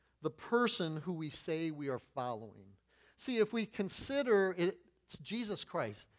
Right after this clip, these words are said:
he's the God of this universe. He loved us so much to come and do what he did for us. Wow.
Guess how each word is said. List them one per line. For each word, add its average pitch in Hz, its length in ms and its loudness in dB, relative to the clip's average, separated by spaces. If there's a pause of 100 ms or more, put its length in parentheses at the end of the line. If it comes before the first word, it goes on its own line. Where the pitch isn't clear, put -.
(220)
he's 185 180 -6
the 180 80 2
God 196 340 8
of 185 100 8
this 175 220 -2
universe. 135 480 -4 (260)
He 214 160 0
loved 208 260 8
us 190 80 4
so 190 160 0
much 185 260 2
to 156 100 -4
come 175 300 2
and 147 100 0
do 160 140 -2
what 170 160 0
he 147 80 -4
did 151 260 -2
for 120 220 -4
us. - 300 -14 (3000)
Wow. 131 360 0